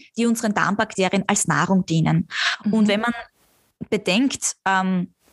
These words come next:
Speaker 1: dass die Bakterien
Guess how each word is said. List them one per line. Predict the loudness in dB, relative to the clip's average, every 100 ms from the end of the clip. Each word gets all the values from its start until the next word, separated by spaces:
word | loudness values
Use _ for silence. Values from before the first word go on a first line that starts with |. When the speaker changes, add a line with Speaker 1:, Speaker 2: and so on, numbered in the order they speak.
| -20 _ _
Speaker 1:
dass | 0 0 0 -2 -4 -6 -10 _ -16 -10 -10 -12 _
die | -2
Bakterien | -2 -2 -2 0 2 2 2 2 0